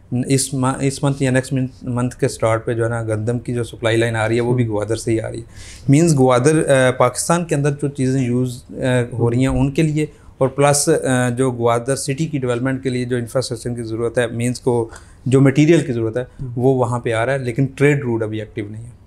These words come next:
Speaker 2: ठीक है। इनाम भाई, फ्यूचर क्या देखते हैं ग्वादर का? अभी
Speaker 1: हाँ।
Speaker 2: हम, हमारा रियल एस्टेट का चैनल है,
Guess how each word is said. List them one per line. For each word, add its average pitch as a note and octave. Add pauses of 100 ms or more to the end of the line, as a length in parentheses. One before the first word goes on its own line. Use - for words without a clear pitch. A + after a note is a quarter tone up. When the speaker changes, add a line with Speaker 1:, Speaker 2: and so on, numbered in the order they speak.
(100)
Speaker 2:
ठीक A2+
है। G2 (640)
इनाम C3+
भाई, F3
फ्यूचर D3+
क्या D#3
देखते A2
हैं G2 (200)
ग्वादर A2
का? G2+ (460)
अभी C#3
Speaker 1:
हाँ। D#3+ (160)
Speaker 2:
हम, C#3+
हमारा C3+
रियल C3
एस्टेट C#3+
का C#3+
चैनल B2
है, C3+